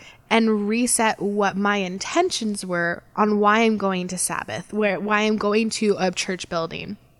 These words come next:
And some people may have come out of that experience saying, "Wow, that small group feel is something that I want to continue in."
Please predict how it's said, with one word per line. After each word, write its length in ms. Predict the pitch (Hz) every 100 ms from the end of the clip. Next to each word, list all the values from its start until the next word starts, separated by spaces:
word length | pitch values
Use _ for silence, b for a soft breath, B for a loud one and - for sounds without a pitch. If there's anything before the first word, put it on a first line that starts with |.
| _ _ - -
And 220 | 226 220
some 560 | - - - - 330 370
people 320 | 269 214 220
may 140 | 208
have 200 | 226 226
come 200 | - 214
out 160 | 185 214
of 80 | 247
that 160 | 196
experience 580 | 190 185 - 185 185 196
saying, 300 | - 180 175 - B B B
"Wow, 320 | 269 294 220
that 260 | 190 226 -
small 560 | - - 226 226 269 269
group 580 | 226 208 220 226 262 - - _ 165 - 170
feel 640 | - 214 208 220 269 320 -
is 160 | 226
something 380 | - 226 233 240
that 120 | 220
I 140 | 196 226
want 180 | 381 320
to 60 |
continue 880 | - - 208 - - 254 302 277 202
in." 480 | 196 185 180 -